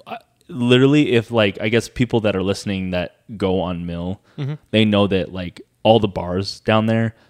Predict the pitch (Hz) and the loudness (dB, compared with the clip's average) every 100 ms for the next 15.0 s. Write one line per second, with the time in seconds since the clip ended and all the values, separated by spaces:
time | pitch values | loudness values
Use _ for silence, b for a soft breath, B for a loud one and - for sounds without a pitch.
0 | b b _ 156 123 113 107 107 - 110 | b b _ 6 6 4 4 4 2 2
1 | 107 107 110 113 - _ _ _ _ - | 4 4 2 -2 -10 _ _ _ _ 0
2 | 127 104 80 - - _ _ _ _ _ | 2 2 0 -8 -20 _ _ _ _ _
3 | _ - - 113 98 90 - - - _ | _ -20 2 4 4 2 -8 -20 -20 _
4 | _ _ _ _ _ _ _ _ _ _ | _ _ _ _ _ _ _ _ _ _
5 | 147 - - 147 123 113 - 139 135 120 | -8 -6 -6 0 0 0 2 2 0 -4
6 | 113 113 113 107 104 107 - 113 104 95 | -6 0 2 2 4 0 0 -2 -2 -4
7 | 104 95 90 87 90 98 98 98 95 95 | -4 -4 -4 -6 -6 -8 -6 -6 -6 -8
8 | - _ - - 98 95 92 87 87 87 | -12 _ -8 -2 0 0 -2 -4 -4 -4
9 | 87 90 87 85 95 92 82 - - 92 | -6 -6 -6 -6 -6 -6 -10 -14 -12 -10
10 | 85 98 - 170 143 123 135 92 101 76 | -10 -10 -2 0 2 4 4 4 0 -2
11 | _ b b b b 107 123 127 110 107 | _ b b b b 2 2 2 2 2
12 | 98 87 101 92 95 92 95 98 104 123 | 2 0 -2 -2 -4 -6 -4 0 0 0
13 | 104 _ 117 113 87 87 90 92 - 98 | -8 _ 2 2 -4 -6 -6 -8 -6 -6
14 | 92 90 101 92 110 92 101 123 147 147 | -6 -6 -8 -4 -2 0 0 0 -2 -6